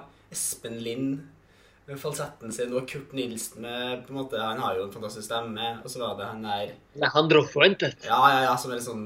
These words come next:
Speaker 1: spennende latinsk. Eh,
Speaker 2: Ja, ja.
Speaker 1: og så, eh, husker jeg ikke hvem siste mann var. Han er
Speaker 2: Nei,
Speaker 1: As-, Askild Holm.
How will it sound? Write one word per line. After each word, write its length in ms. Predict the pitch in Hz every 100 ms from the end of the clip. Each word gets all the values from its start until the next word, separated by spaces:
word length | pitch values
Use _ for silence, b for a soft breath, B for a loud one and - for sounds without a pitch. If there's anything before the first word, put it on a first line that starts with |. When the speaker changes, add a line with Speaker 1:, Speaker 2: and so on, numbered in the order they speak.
| 101
Speaker 1:
spennende 800 | - - - 113 123 117 113 117
latinsk. 640 | 123 139 139 135 - - - - 151
Eh, 380 | 151 - 123 123
Speaker 2:
Ja, 80 | 147 196
ja. 60 | 180 b b b b -
Speaker 1:
og 120 | 151
så, 80 | 160 165
eh, 240 | 143 143
husker 300 | 143 - -
jeg 80 | 113
ikke 100 | - 90
hvem 80 | 113
siste 160 | - -
mann 140 | 82
var. 160 | 85 117
Han 100 | 113
er 160 | 110 107
Speaker 2:
Nei, 100 | 123 143
Speaker 1:
As-, 100 | - -
Askild 460 | 110 - 165 165 165
Holm. 300 | 180 151